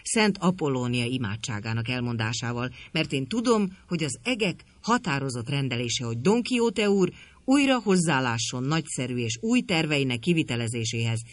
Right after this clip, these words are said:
és én nagyon megterhelném lelkiismeretemet, ha nem sürgetném és sarkallanám ezt a lovagot, hogy ne fékezze, s ne tartsa vissza tovább hős karjának erejét, és bátor lelkének hevülését, mert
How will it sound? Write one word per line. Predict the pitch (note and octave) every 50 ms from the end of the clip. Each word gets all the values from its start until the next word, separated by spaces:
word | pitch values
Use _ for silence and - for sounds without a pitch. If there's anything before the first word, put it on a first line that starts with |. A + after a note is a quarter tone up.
| - - - - - - _
és | - B3+ D4 D#4 D4+ -
én | C4 A#3+ A#3
nagyon | A#3 B3 C#4+ D4 A#3 A3 E3+ B2+
megterhelném | B2+ C3+ C#3 B2 - C3 A#2+ A#2 A2+ A#2 A#2 A#2 A#2+ A#2 A#2
lelkiismeretemet, | C3 C#3+ C3+ C3 B2+ C3+ B2+ A2+ - A#2+ A#2 A2+ A2 A2+ A2 G#2+ A2 A2 G#2+ - - - - - - -
ha | - D3+
nem | D#3+ D#3+ E3
sürgetném | E3+ - - F#3+ F3 D#3 D#3+ D#3+ D#3+ - F#3 F3+ F#3
és | F#3 F#3 F3+
sarkallanám | - F3+ D#3+ D#3 D3+ - B2+ B2 B2 A#2+ A#2 A2+ A#2
ezt | A#2+ A#2 A#2 -
a | A#2+
lovagot, | B2+ C#3+ C#3+ C#3 C3 B2+ B2+ B2 - - - - - -
hogy | - D#3 E3
ne | F3+ A3+ C#4 C#4
fékezze, | - - B3 A3 F#3+ - F#3+ D#3+ C#3 B2 B2+ C3 B2 A#2 - - - -
s | - -
ne | - G#3+ C4 C#4+
tartsa | C#4 A#3+ F#3 D#3+ - - D#3+
vissza | C3 C#3 C3 A#2 - C3
tovább | A#2+ A#2+ B2 B2 B2 A#2 A2+
hős | A#2 - E3+ E3 D#3 -
karjának | - C#3 C3 B2+ B2 A2+ A2+ A2+ A2+ A2+
erejét, | - D#3 D3 D3 C3 B2 A#2+ A2+ A#2 - - - - -
és | - A#2 A#2
bátor | A#2+ D#3 F#3+ A3 G#3+ - E3+ D3+
lelkének | C#3+ C#3+ C#3 C3 B2 - C3 A#2+ A#2+ A#2 A#2
hevülését, | B2+ D#3+ D#3 D#3+ D#3 D3 C#3 C3 - C#3 B2+ A#2+ - - - - - - - _ -
mert | - F#3 G#3 A3 B3 B3 - - -